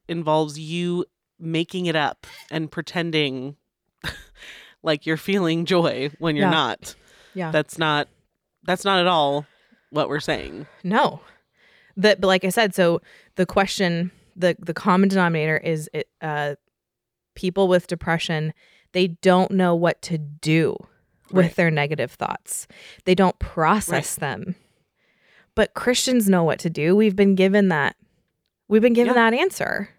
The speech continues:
Speaker 1: We understand that our emotional expression is meant to be r-, like, redirected through the word and
Speaker 2: Yeah.
Speaker 1: redirected towards obedience.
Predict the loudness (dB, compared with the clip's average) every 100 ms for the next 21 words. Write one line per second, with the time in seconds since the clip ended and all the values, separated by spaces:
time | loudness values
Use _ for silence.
0 | -8 -4 -2 -4 -6 -6 -6 -6 -8 -6
1 | -4 -2 -4 -8 -8 -8 -8 -8 -8 -6
2 | -8 -12 -16 -10 -8 -8 -12 -12 -14 -18
3 | _ _ _ _ _ _ -14 -14 -8 -6
4 | -6 -10 -10 -8 -8 -8 -14 -18 -14 -16
5 | -12 -10 -8 -6 -6 -8 -12 -14 -14 -20
6 | -20 _ _ -8 -6 -4 -6 -6 -10 -12
7 | -4 0 0 0 -2 -4 -6 -12 -10 -8
8 | -8 -10 -16 -14 -12 -10 -12 -16 -20 -20
9 | -20